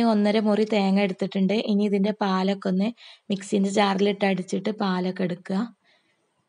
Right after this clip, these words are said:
ഇപ്പോൾ ഇതാ ഞാൻ പാലൊക്കെ അവിടെ എടുത്ത് മാറ്റിയിട്ടുണ്ട്. ശർക്കരപ്പാനി ഇതാ ചൂടാറാൻ വെച്ചാണ്. അതുപോലെ ഉലുവയും ചൂടാറാൻ വേണ്ടിയിട്ട് വെച്ചിട്ടുണ്ട് ട്ടോ.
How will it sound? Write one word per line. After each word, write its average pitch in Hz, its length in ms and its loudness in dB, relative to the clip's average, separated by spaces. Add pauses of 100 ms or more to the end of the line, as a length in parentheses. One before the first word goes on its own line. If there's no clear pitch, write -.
(180)
ഇപ്പോൾ 269 200 2
ഇതാ 254 200 6
ഞാൻ 240 220 4 (100)
പാലൊക്കെ 220 540 2
അവിടെ 208 200 2
എടുത്ത് 202 300 -2
മാറ്റിയിട്ടുണ്ട്. 196 760 0
ശർക്കരപ്പാനി 196 800 -2
ഇതാ 202 220 -2
ചൂടാറാൻ 196 520 -4
വെച്ചാണ്. 190 400 -2 (480)
അതുപോലെ 202 480 0
ഉലുവയും 202 480 2
ചൂടാറാൻ 190 480 2
വേണ്ടിയിട്ട് 190 380 0
വെച്ചിട്ടുണ്ട് 190 420 -2
ട്ടോ. 196 140 -2